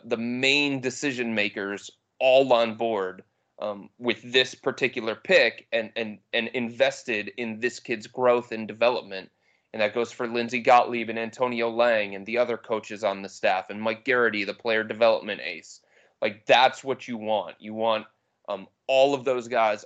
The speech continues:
all on the board, um, thinking the same thing, believing the same thing, and investing the same way. And because you brought up the example, I, I don't think you can always say that about every organization when it comes to a rebuild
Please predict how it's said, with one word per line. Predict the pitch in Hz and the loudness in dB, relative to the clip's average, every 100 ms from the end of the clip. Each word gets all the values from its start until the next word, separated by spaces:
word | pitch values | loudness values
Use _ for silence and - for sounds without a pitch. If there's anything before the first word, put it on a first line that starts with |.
| _ | _
all | 123 123 127 | -2 2 2
on | 117 | 0
the | 110 | -2
board, | 110 107 98 98 _ _ _ - | -6 -6 -6 -8 _ _ _ -10
um, | 101 92 _ _ _ | -10 -10 _ _ _
thinking | 147 123 131 127 | -2 0 -2 -4
the | 110 | -6
same | - 131 123 113 | -4 -2 -2 -6
thing, | - 117 104 104 104 | -4 -2 -2 -8 -8
believing | 107 117 131 123 110 104 | -6 -4 -4 -4 -4 -4
the | |
same | 98 107 98 98 | -6 -6 -6 -6
thing, | 104 95 95 - | -4 -4 -8 -4
and | 110 101 104 - | -2 -2 -8 -4
investing | 120 120 120 - 117 101 98 | -4 2 0 0 -6 -6 -6
the | 104 | -10
same | - 110 95 | -4 -4 0
way. | 104 95 90 - _ _ _ - | 2 4 2 -6 _ _ _ -8
And | 107 | -6
because | 98 110 151 131 | -6 2 4 4
you | 135 | -2
brought | 131 113 110 | 6 6 6
up | 104 | 2
the | 110 | -4
example, | 104 120 135 107 101 95 _ _ _ - | -4 -2 -2 -2 -6 -6 _ _ _ -12
I, | 98 - | -8 -4
I | 113 | 0
don't | 143 135 - | 2 0 -4
think | - 135 117 | -8 -8 -6
you | 117 | -6
can | 120 | -6
always | 113 131 123 113 104 | 2 4 6 2 -2
say | - 123 117 | -4 -2 0
that | 104 95 - | 2 2 0
about | 113 110 - - | 2 2 2 0
every | 117 110 110 101 - | -6 -4 -10 -8 -2
organization | 117 104 95 95 107 98 95 92 | -2 -2 -8 -6 -6 -6 -8 -6
when | 92 | -6
it | - | -4
comes | 95 90 | -8 -8
to | - 82 | -10 -10
a | |
rebuild | 64 98 - 60 50 | -8 -8 -10 -12 -16